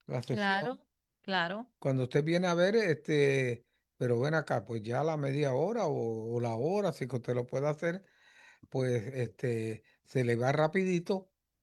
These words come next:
Speaker 1: ¿Por qué? Porque nuestra mente está ocupada.
Speaker 2: Ujú.
Speaker 1: Además, una de las cosas que usted, como les decía, este, va a tratar es que estos ejercicios le ayuden mentalmente,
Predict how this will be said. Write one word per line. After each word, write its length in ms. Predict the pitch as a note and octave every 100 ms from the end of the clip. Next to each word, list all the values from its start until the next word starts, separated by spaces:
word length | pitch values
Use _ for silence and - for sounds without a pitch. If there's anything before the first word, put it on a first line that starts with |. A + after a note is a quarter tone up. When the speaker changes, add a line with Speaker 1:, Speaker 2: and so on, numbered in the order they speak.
| _ _ _
Speaker 1:
¿Por 180 | D3 C#3
qué? 120 | G#3
Porque 220 | A3 F3 D3
nuestra 280 | C3 C3+
mente 260 | C3+ C#3 D#3+
está 180 | D3+ E3+
ocupada. 760 | - F#3+ D#3 C3+ C3+ C3 - _ -
Speaker 2:
Ujú. 380 | G3 G#3 G#3 A3+
Speaker 1:
Además, 720 | - C3+ B2+ D3 G#3+ G3 E3+
una 220 | E3 C3
de 100 | B2+
las 140 | C#3 C#3+
cosas 440 | - D#3 E3+ F3 -
que 100 | C3+
usted, 320 | - C3 - _ _ _ _ _ _ _
como 240 | - B2 B2
les 180 | A#2+
decía, 640 | A#2+ A#2 - F#3+ D3 C#3+ - _ _ - _ -
este, 800 | A#2+ A#2 - A#2+ A2+ A2 A2 G#2+
va 580 | A2+ B2 C3 C3+ C3+ B2
a 100 | A#2+
tratar 480 | C3 B2 F3+ G3
es 160 | D#3+ D#3+
que 120 | -
estos 260 | C#3 C3+ C#3
ejercicios 640 | C#3+ C#3 D#3+ E3+ F#3+ F3 - _ _ _ _ _ _
le 200 | - B2+
ayuden 380 | B2 A2+ B2+ C#3
mentalmente, 1000 | C#3 B2+ - C#3 F#3+ D3 A#2+ B2 B2 A#2+